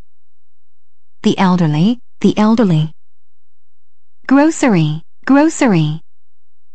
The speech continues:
Have a point there, have a point there.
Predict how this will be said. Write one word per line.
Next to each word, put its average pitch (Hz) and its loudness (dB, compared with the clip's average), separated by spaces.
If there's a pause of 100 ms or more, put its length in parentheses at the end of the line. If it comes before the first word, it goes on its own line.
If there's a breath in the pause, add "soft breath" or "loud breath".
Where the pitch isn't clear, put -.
(500)
Have 220 2
a 202 4
point 214 2
there, 226 4 (220)
have 220 2
a 202 4
point 214 2
there. 226 4